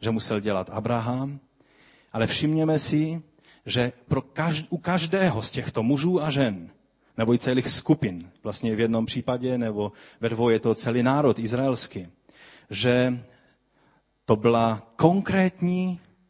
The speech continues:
konkrétní postoj, konkrétní skutky víry, které byly jenom pro toho daného člověka nebo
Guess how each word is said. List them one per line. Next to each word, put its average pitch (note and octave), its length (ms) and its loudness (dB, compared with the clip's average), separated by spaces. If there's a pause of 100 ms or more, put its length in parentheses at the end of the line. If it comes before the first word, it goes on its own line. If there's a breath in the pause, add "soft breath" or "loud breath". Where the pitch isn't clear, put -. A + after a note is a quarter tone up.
(320)
konkrétní F3+ 560 2
postoj, C#3 460 0
konkrétní C3 500 0
skutky A#2 420 -2
víry, B2 480 0 (480 soft breath)
které A2+ 440 2
byly A2+ 440 -2
jenom F#3 500 2
pro C#3 200 4
toho C#3 260 4
daného A#2+ 380 2
člověka G2+ 600 -4
nebo G2+ 420 -6